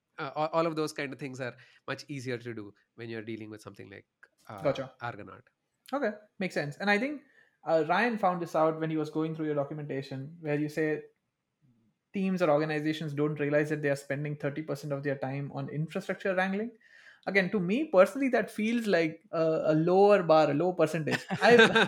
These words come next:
Speaker 1: <laughs>
Speaker 2: I've seen around the seventy percent mark where, again, this, this, this, does, this number doesn't apply to, like, just the new stack, right? The Kubernetes way of doing things, but traditional infrastructure admins as well, where
Speaker 1: Mm-hmm.
Speaker 2: seventy percent or more than their time was gone on just keeping the lights on,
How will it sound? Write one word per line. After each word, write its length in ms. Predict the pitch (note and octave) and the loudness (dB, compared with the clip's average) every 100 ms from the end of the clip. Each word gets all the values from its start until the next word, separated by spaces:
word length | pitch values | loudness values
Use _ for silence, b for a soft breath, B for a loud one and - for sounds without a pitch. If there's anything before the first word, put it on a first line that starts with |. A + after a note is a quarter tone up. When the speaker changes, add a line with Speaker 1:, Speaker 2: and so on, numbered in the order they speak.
| F#3+ | 2
Speaker 1:
<laughs> 240 | F3+ E3 | 0 2
Speaker 2:
I've 200 | G#3 A#3 | 6 6
seen 380 | B3 B3+ B3+ B3 - | 4 0 0 0 4
around 300 | F#3+ A3 G#3+ | 6 6 2
the 60 | |
seventy 380 | G3 G3 G#3 G#3 | 0 0 2 0
percent 280 | G3 F#3 F#3 | 0 0 0
mark 280 | E3 E3 E3 | 2 2 2
where, 200 | D#3+ D#3+ | 2 2
again, 260 | F3 F3+ D3+ | 2 2 2
this, 160 | F#3 - | 0 0
this, 200 | F#3 F#3+ - _ _ _ | -4 -4 -10 _ _ _
this, 200 | E3+ E3+ | -6 -4
does, 200 | F3 F3 | 0 0
this 180 | F3 F3 | 0 -4
number 160 | E3+ F3 | -2 0
doesn't 180 | D#3+ D3+ | 2 0
apply 220 | C#3+ D3 | 0 0
to, 80 | D3 | 2
like, 260 | C3+ C3 _ - | 0 0 _ -8
just 400 | D3 F3+ F3+ - | 2 4 4 -2
the 80 | E3 | -2
new 240 | D3+ D3+ D#3 | -2 -2 -4
stack, 280 | - B2+ | -6 -6
right? 160 | D3 D3 | -6 -8
The 60 | C#3 | -8
Kubernetes 420 | D3+ D3+ D3+ C#3 | -6 -4 -4 -4
way 60 | |
of 140 | C#3 C3+ | -4 -2
doing 200 | C#3 C#3 | -6 -6
things, 220 | C#3 C3+ | -6 -4
but 240 | C#3 C#3 - | -4 -4 -4
traditional 380 | D#3 D#3+ D#3 D3+ | -2 0 -2 -2
infrastructure 500 | D3 C#3+ D#3 D3+ - | -2 -2 -4 -2 2
admins 400 | C#3 C#3 C#3+ C3+ | 2 2 0 -4
as 140 | C3 C#3+ | -4 2
well, 240 | C#3 C3 | 2 2
where 200 | C3+ C#3 C3+ | 2 2 0
Speaker 1:
Mm-hmm. 40 | A#2+ B B - | -14 B B -10
Speaker 2:
seventy 440 | - F#3 G3 F#3+ | -2 2 2 0
percent 320 | F3+ D#3+ E3 | 2 2 2
or 60 | D3 | 0
more 220 | C#3+ D#3+ | 2 2
than 260 | D#3+ D#3 D3 | 0 -2 -2
their 160 | D3 | -2
time 260 | C#3+ C#3+ C#3 | -2 -6 -4
was 180 | C#3+ C#3 | -6 -6
gone 340 | - C3+ C#3 | -2 -2 -2
on 140 | C3+ C3+ | -6 -6
just 240 | C3+ - | -8 -8
keeping 240 | - D#3+ D3 | -4 0 2
the 80 | |
lights 280 | C#3 C3+ - | 4 2 0
on, 100 | C3 | -8